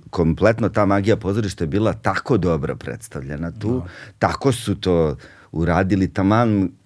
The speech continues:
Speaker 1: uz kombinaciju modernog musical elementa sa
Speaker 2: Da, da.
Speaker 1: Shakespeareom, što ti, ja i to kad krenem da mi kao
Speaker 2: Da.
Speaker 1: ovaj, se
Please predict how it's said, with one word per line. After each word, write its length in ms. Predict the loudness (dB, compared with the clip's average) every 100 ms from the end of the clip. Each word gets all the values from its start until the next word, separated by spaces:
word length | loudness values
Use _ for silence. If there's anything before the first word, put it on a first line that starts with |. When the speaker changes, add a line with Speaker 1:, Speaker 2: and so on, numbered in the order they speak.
| _
Speaker 1:
uz 120 | -8 -2
kombinaciju 760 | 2 4 4 2 0 0 2
modernog 880 | 4 4 4 2 0 0 -2 -4 -12 -20 -20 -20 _ 0
musical 840 | 4 4 4 0 0 2 4 2 0
elementa 840 | 2 4 4 4 4 0 0 -2
sa 420 | -4 0 2 4
Speaker 2:
Da, 60 | 2
da. 100 | -2 -6
Speaker 1:
Shakespeareom, 680 | 0 2 2 2 2 2 -2 -14 -20 -16
što 260 | -2 0
ti, 140 | 0 0
ja 240 | 4 6 6
i 80 | 4
to 180 | 2
kad 200 | 2 0
krenem 400 | 2 4 4 4
da 120 | 2 0 0
mi 280 | 0 0 2
kao 400 | 4 6 6 4
Speaker 2:
Da. 180 | 0 -4 -14 _ _ -12 -4
Speaker 1:
ovaj, 240 | 0 2 2 2 0
se 280 | -2 -2